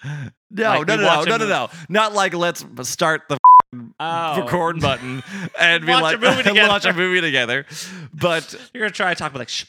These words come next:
Speaker 2: shut up."
Speaker 1: <laughs> Yeah, exactly. No, I just mean, like, you and I should be, like, things that come up in the podcast that we find interesting and interest us. Like, when I watched J F K the other week, I was like, "I should be watching this with Jeff."
Speaker 2: Ah, yeah, yeah,
Speaker 1: Do you know what I mean?
Speaker 2: yeah,
Speaker 1: Like,
Speaker 2: yeah,
Speaker 1: not
Speaker 2: yeah.
Speaker 1: that we need to then go podcast that.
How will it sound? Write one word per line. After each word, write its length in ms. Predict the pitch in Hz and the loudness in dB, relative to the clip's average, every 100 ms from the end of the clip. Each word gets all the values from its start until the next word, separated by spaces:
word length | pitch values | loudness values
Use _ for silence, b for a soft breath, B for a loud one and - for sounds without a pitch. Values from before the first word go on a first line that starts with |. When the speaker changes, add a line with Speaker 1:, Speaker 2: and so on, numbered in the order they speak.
| - | -12
Speaker 2:
shut 180 | - 135 | -14 -14
up." 120 | 117 _ _ - - | -20 _ _ -10 -2
Speaker 1:
<laughs> 300 | 185 - 175 | -2 -2 -2
Yeah, 220 | 185 123 | 0 0
exactly. 420 | 117 120 113 85 B B | -2 -4 -6 -10 B B
No, 160 | 147 160 | -4 -2
I 140 | 131 | 0
just 120 | 147 123 | -2 -6
mean, 120 | 123 | -6
like, 200 | 104 101 | -6 -6
you 200 | 113 110 | -6 -4
and 80 | 104 | -4
I 200 | 101 90 | -2 -4
should 200 | - 95 | -6 -12
be, 60 | |
like, 240 | 92 85 87 - | -8 -8 -10 -10
things 300 | 135 135 113 | -8 -8 -8
that 100 | 113 | -8
come 160 | 123 | -8
up 100 | 113 | -8
in 60 | 107 | -10
the 80 | 101 | -10
podcast 320 | 95 98 98 | -10 -10 -10
that 160 | 101 - | -12 -12
we 100 | 113 | -12
find 260 | 107 92 90 | -8 -8 -10
interesting 480 | 104 90 - 76 85 | -12 -16 -18 -18 -18
and 120 | 85 | -18
interest 320 | 101 90 82 | -18 -18 -20
us. 300 | 57 80 - - B B - | -18 -18 -18 -20 B B -10
Like, 140 | 113 | -8
when 140 | 117 139 | -6 -4
I 80 | |
watched 260 | 135 123 110 | -4 -6 -4
J 80 | 113 | -4
F 120 | 101 | -4
K 140 | 107 98 | -6 -8
the 80 | |
other 120 | 87 85 | -8 -12
week, 220 | 69 - | -16 -14
I 40 | |
was 100 | 98 | -12
like, 140 | 98 92 - - - | -10 -12 -14 -10 -6
"I 60 | |
should 180 | 151 175 | -4 -4
be 80 | 156 | -6
watching 300 | 123 120 107 | -6 -6 -10
this 160 | 95 | -12
with 120 | - 82 | -14 -8
Jeff." 380 | 95 - - _ | -8 -8 -20 _
Speaker 2:
Ah, 380 | 117 113 117 113 | -16 -16 -16 -18
yeah, 240 | 101 101 | -18 -16
yeah, 60 | 98 | -10
Speaker 1:
Do 60 | 117 | -8
you 20 | |
know 60 | 123 | -4
what 0 | |
I 20 | |
mean? 80 | 120 | -6
Speaker 2:
yeah, 40 | |
Speaker 1:
Like, 120 | 120 117 | -6 -4
Speaker 2:
yeah, 40 | |
Speaker 1:
not 160 | 156 160 | -4 -4
Speaker 2:
yeah. 40 | |
Speaker 1:
that 100 | 131 | -6
we 80 | 123 | -8
need 220 | 113 107 | -8 -8
to 100 | 110 | -8
then 260 | 101 95 98 | -6 -6 -6
go 320 | 98 90 87 | -6 -6 -8
podcast 680 | - 101 95 95 80 - 85 | -8 -6 -6 -6 -8 -10 -6
that. 400 | 104 87 95 - | -2 -2 -6 -14